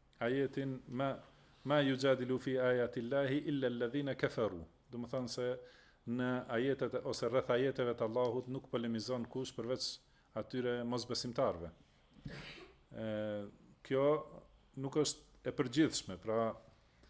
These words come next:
e, është, e, për ata çka polemikën e bojnë që ta kundërshtojnë ajetin edhe hadithin. Kurse ata që polemizojnë për ta,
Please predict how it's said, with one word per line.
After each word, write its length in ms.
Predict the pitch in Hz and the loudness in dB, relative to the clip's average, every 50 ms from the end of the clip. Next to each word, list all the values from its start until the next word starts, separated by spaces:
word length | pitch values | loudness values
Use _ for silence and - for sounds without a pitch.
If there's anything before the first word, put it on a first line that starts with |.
| - _ _ - - - | -20 _ _ -20 -20 -12
e, 160 | 123 110 110 107 107 113 110 135 131 | -10 -6 -6 -4 -6 -4 -2 -2 0
është, 360 | 131 - - - - - 131 | 0 0 -2 -4 -10 -10 -8
e, 480 | 120 113 110 110 107 104 101 101 101 98 101 - - - - - | -6 -4 -4 -4 -4 -6 -6 -6 -8 -10 -10 -14 -18 -20 -8 0
për 160 | - 117 117 113 | 4 6 6 6
ata 260 | 110 - 139 139 147 151 151 - - - - - - - - | 4 4 4 6 6 6 4 2 -4 -10 -20 -20 -20 -16 -6
çka 260 | - - - - 127 - - | -4 -2 2 4 2 4 4
polemikën 500 | 123 117 120 120 139 143 139 147 131 120 | 2 2 2 0 0 -2 -2 -2 -4 -4
e 80 | 117 | -2
bojnë 640 | 113 131 139 143 143 143 139 139 - - - - - | -2 -2 -2 -2 -2 -2 -6 -10 -14 -18 -20 -14 -10
që 160 | - 127 - | -8 -2 0
ta 80 | 131 117 - | 0 0 0
kundërshtojnë 1040 | - 127 117 110 110 - - - - 175 160 120 95 87 82 - - - - - - | -2 -4 -4 -4 -2 0 0 4 6 8 6 6 4 0 -6 -12 -18 -20 -16 -6 -2
ajetin 480 | 113 113 117 113 101 - - 101 104 107 | 0 2 2 2 0 -2 -4 -6 -6 -4
edhe 180 | 104 107 104 104 104 98 87 - - | -4 -4 -2 -2 -4 -6 -8 -8 -2
hadithin. 480 | - 113 110 117 104 92 - 95 85 82 - - - - - - - - - - | -2 0 0 0 -2 -2 -4 -8 -12 -12 -14 -18 -20 -20 -20 -20 -20 -20 -20 -10
Kurse 300 | - 120 101 - 131 123 | -8 -6 0 2 2 4
ata 180 | 117 151 147 | 6 4 2
që 160 | 139 - 135 | 2 0 -2
polemizojnë 760 | - 143 131 127 127 123 117 110 120 143 151 156 156 156 156 - - - - - _ - - | -2 -2 -2 -2 -2 -4 -4 -2 0 2 4 4 2 2 -2 -8 -14 -20 -20 -20 _ -8 -8
për 120 | 131 - - | -2 0 2
ta, 100 | 123 | 0